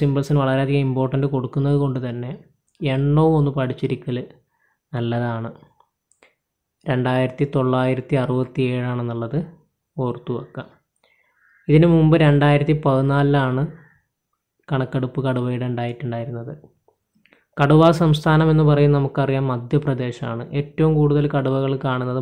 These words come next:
മധ്യപ്രദേശിലാണ്. അഞ്ഞൂറ്റി ഇരുപത്തിയാറ്, ഏറ്റവും കൂടുതൽ കാടുള്ളതും അവിടെ തന്നെയാണ്. അഞ്ഞൂറ്റി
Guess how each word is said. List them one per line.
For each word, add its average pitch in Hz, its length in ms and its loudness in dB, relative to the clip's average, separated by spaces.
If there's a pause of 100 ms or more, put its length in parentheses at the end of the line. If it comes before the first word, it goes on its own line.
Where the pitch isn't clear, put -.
മധ്യപ്രദേശിലാണ്. 123 960 -6 (920)
അഞ്ഞൂറ്റി 143 580 2 (100)
ഇരുപത്തിയാറ്, 131 640 -2
ഏറ്റവും 131 240 -4
കൂടുതൽ 135 200 -2 (140)
കാടുള്ളതും 135 520 0
അവിടെ 127 200 -2
തന്നെയാണ്. 117 300 -8 (200)
അഞ്ഞൂറ്റി 143 340 2